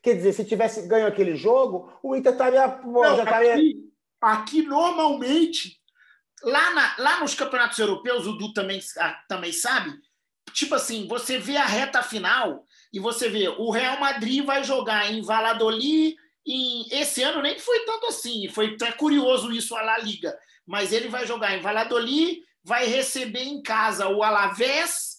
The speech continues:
Speaker 2: e vai jogar em Valência contra o Vila Real.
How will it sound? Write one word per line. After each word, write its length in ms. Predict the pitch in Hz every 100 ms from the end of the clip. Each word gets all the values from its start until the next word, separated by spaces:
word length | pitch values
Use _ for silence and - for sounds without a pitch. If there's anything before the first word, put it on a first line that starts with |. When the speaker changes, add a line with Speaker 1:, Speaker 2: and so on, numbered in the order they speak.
| _ _ -
Speaker 2:
e 100 | 254
vai 260 | 220 285
jogar 540 | 277 285 220 262 285 285
em 240 | 285 269 262 240 226 214 196 180 165 151 -
Valência 720 | - 214 262 226 262 285 277
contra 280 | 269 254 -
o 40 | 220
Vila 220 | 277 277
Real. 380 | 247 233 190